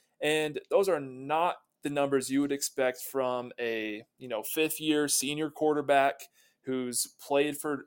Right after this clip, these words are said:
other P five schools in the first game against a new F B S team like Sam Houston. Now, of course, you gotta give Sam Houston some credit.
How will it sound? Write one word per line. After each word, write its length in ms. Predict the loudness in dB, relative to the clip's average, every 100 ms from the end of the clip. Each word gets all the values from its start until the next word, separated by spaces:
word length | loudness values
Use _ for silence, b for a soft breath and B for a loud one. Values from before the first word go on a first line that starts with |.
| 0
other 240 | 2 2
P 280 | -2 -6 -4
five 340 | 4 6 6
schools 600 | 4 0 2 4 4 4 -2 b b -6
in 120 | -4
the 80 | 2
first 320 | 4 4 2
game 260 | -4 -4 -6
against 720 | -4 -2 -2 -2 -2 -2 -6 _ -2
a 480 | 0 2 0 -2 -6 _ _ _
new 400 | -4 4 6 6
F 240 | 4 2 0
B 160 | 0
S 180 | 2 0
team 400 | -4 -8 -8 -4
like 280 | -2 -2 -2
Sam 360 | -2 -2 -6 -10 -2
Houston. 520 | 0 0 -2 -6 -10 _ b b b 2
Now, 140 | 2
of 100 | 6
course, 240 | 6 6
you 60 | 6
gotta 220 | 6 6
give 200 | 4 2
Sam 220 | 0 -2
Houston 460 | -4 -6 -4 -6 -6
some 260 | -6 -6 -14
credit. 500 | -6 -2 0 0 -2